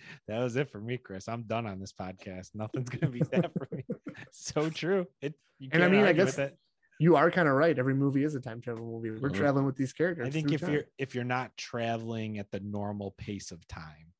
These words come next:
Speaker 1: if you're traveling back or forward at a different pace than time normally
Speaker 3: See, uh,
Speaker 1: moves.
Speaker 3: so, okay, I, I'll get, I, then how would you agree with this statement? A time loop movie is a specific type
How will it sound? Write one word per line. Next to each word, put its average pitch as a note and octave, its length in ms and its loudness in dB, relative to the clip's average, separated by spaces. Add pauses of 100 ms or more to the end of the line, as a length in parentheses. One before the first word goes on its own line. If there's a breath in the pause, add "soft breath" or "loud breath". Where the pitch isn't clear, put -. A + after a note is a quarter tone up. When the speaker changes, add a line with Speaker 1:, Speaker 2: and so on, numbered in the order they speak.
(120)
Speaker 1:
if F2+ 120 -18
you're F#2+ 160 -10
traveling F#2+ 520 -8
back G#2 360 -6
or F#2 60 -12 (120)
forward G2+ 360 -2
at F#2 120 -8
a F#2 60 -10
different F#2 540 -10
pace G2+ 400 -8
than F#2 260 -10
time G2 360 -10
normally F#2+ 400 -8
Speaker 3:
See, F2+ 220 -6
uh, F#2+ 80 0
Speaker 1:
moves. - 120 -6
Speaker 3:
so, G2 220 4
okay, F2+ 360 2 (320 loud breath)
I, F2+ 180 0
I'll F#2+ 120 0
get, G2 180 -2
I, F#2+ 160 4 (280)
then F#2 320 0 (300)
how F#2 340 2 (440)
would F#2 220 -4
you F2+ 200 2
agree F2 240 4
with E2+ 200 2
this - 180 -8
statement? E2+ 500 -2
A F#2 80 -4
time G2 540 -2
loop F2+ 400 2
movie D#2+ 540 -2
is E2+ 220 -8
a E2 60 -2
specific - 880 -2 (180)
type E2+ 320 0